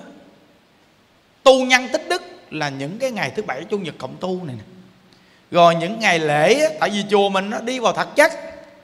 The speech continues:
vì thấy lễ lộc hay là chủ nhật, vì thấy người ta đông gì, mà bằng thờ đồ ngày nào cũng như ngày đó. Có bài bố cái gì tùm lum đâu. Quý vị thấy không?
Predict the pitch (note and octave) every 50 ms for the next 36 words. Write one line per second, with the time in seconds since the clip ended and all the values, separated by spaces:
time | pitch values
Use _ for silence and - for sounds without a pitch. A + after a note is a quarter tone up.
0 | - _ _ _ _ _ _ _ _ _ - E3 E3 G#3 B3 A3 E3 C#3 C#3+ F#3
1 | G#3 A3+ G3 D3 C3 - - F#3+ G3 F#3 F3 C3 C3 - E3 G3+ G#3 E3+ - -
2 | F#3+ F#3 F3+ G3+ A#3+ A#3 G3 G3 G3+ G3 G3 F#3+ F3 D#3+ D#3 D3 B2 - - -
3 | - - - - - _ _ _ _ _ _ _ _ _ _ _ _ _ _ _
4 | E3 E3+ D#3+ D3+ - - C#3 D3+ E3 E3 E3+ E3 D#3+ D#3 D#3 D#3 D#3+ D#3+ D#3 E3
5 | E3+ D3 D3+ D3 D3+ G3 A#3 A#3 A#3 A3 E3+ C#3 C#3 E3 F#3+ - - - - -
6 | - - - - - - - - - - _ _ _ _ _ _ _ _ _ _
7 | _ _ A#3+ A#3 F#3+ F3 D3 C3+ C3+ C3+ D3 E3 G3+ B3+ D4+ D4 B3+ G#3 E3+ C#3+
8 | B2+ B2 - - - - - - - D3+ C3+ E3 A3 A3 A3+ A#3+ A#3 A3+ - -
9 | - - - - - _ _ _ _ _ _ _ _ - E3+ G3+ A#3+ B3+ A#3+ A#3
10 | A3 -